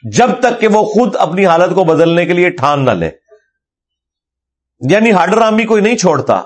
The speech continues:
اللہ تعالیٰ نے ضروری نہیں اس کے لیے کوئی رزق والا معاملہ کرے، کوئی تقدیر غالب آ جائے وہ الگ بات ہے، ورنہ اللہ تعالیٰ نے دنیا کو اسباب کے ساتھ چھوڑا ہوا ہے۔ جب تک کوئی محنت نہیں کرتا اس کی حالت نہیں بدلے گی۔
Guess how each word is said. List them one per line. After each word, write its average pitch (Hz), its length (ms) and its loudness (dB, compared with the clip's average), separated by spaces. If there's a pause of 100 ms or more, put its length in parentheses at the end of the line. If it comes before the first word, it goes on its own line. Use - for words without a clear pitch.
(220)
اللہ 165 280 2
تعالیٰ 180 200 0
نے 185 240 0
ضروری 165 380 0
نہیں 180 120 0
اس 175 120 -2
کے 170 120 -4
لیے 160 120 0
کوئی 156 200 0
رزق 151 180 -4
والا 139 180 2
معاملہ 123 280 0
کرے، 131 360 -2
کوئی 160 300 -2 (520)
تقدیر 147 380 0
غالب 160 300 2
آ 147 100 2
جائے 160 120 -2
وہ 151 80 0
الگ 135 260 0
بات 127 200 0
ہے، 139 80 2
ورنہ 139 300 -2
اللہ 143 220 0
تعالیٰ 147 220 -2
نے 147 120 0
دنیا 127 260 0
کو 139 100 -2
اسباب 107 340 -2
کے 110 80 -4
ساتھ 107 180 -4
چھوڑا 71 200 -10
ہوا - 100 -14
ہے۔ - 80 -20 (760)
جب 247 260 0
تک 254 160 0
کوئی 233 120 2
محنت 220 280 2
نہیں 208 140 -2
کرتا 208 280 0
اس 190 140 -2
کی 180 100 0
حالت 165 380 0
نہیں 156 240 0
بدلے 82 300 -2
گی۔ 76 160 -12